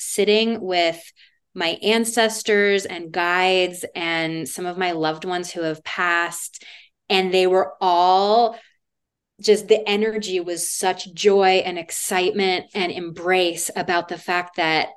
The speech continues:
I put it out there, which was all I had to do. And then the divine was gonna take it from there. And I wasn't even expected to know that I was part of this grand plan, but I had a specific job to do.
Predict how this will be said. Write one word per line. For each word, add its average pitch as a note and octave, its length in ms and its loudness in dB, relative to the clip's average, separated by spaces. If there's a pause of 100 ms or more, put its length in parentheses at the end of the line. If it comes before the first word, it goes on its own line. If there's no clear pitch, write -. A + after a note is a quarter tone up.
I E3 100 -6
put F#3+ 220 -4
it F#3 100 0
out D#3 280 0
there, A3 240 4
which G3+ 200 -2
was D#3+ 200 -12
all E3 200 -4
I D#3 80 -4
had C#3+ 260 -8
to D3+ 80 -14
do. B2 440 -6
And E3+ 220 -8
then D#3 120 -6
the D#3 100 -6
divine D3+ 420 -4
was D3 140 -10
gonna D3+ 180 -8
take C#3+ 280 -6
it - 120 -6
from D#3+ 200 -8
there. D#3 340 -2
And E3 340 -6 (380)
I F3+ 160 4
wasn't F#3+ 340 4
even F3 220 -2
expected D#3+ 580 -6
to - 140 -10
know D#3+ 640 -2 (260)
that F3+ 120 -2
I E3+ 120 2
was E3+ 180 -4
part D#3 280 -2
of D#3+ 120 -6
this E3 340 -6
grand D#3+ 460 -4
plan, D#3+ 640 -2
but D#3+ 360 -2 (340)
I F3+ 80 0
had F3 240 -4
a D3+ 60 -6
specific E3 480 -10
job D#3 300 -2
to G3+ 120 -12
do. B3 340 4